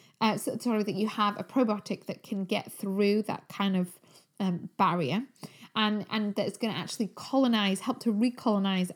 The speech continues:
and promote diversity in, in the gut. Another way of doing this is making sure you're not eating loads of sugar, you're not addicted to sugar, because sugar will often feed the more pathogenic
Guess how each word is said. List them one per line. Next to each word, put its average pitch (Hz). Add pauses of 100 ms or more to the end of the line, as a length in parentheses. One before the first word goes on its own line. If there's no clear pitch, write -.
and 185 (100)
promote 196
diversity 175 (440)
in, 175 (120)
in 180 (100)
the 180
gut. 240
Another 277
way 294
of 247
doing 269
this 302
is 220
making 220
sure 208 (120)
you're 196
not -
eating 214
loads 202
of 196 (140)
sugar, 392 (340)
you're 220
not -
addicted 233
to 202
sugar, 170 (300)
because 226
sugar 262
will 233
often 214 (220)
feed 247
the 214
more 202
pathogenic 196